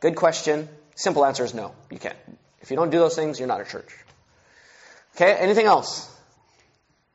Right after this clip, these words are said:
Anyone? Going once?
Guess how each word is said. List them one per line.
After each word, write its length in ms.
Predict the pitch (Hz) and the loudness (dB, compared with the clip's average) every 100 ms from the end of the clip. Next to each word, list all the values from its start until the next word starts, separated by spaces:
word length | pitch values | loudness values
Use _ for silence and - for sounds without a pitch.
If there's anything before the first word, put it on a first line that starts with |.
| _ _ _ _ _ _ _ _ _ _ _ _ | _ _ _ _ _ _ _ _ _ _ _ _
Anyone? 480 | 123 143 170 214 240 - _ _ _ _ _ _ _ _ _ _ _ _ _ _ | -6 -2 0 0 -4 -12 _ _ _ _ _ _ _ _ _ _ _ _ _ _
Going 260 | - 120 131 | -8 -6 -4
once? 920 | 127 170 196 - - - - - | -2 -4 -6 -14 -18 -20 -20 -20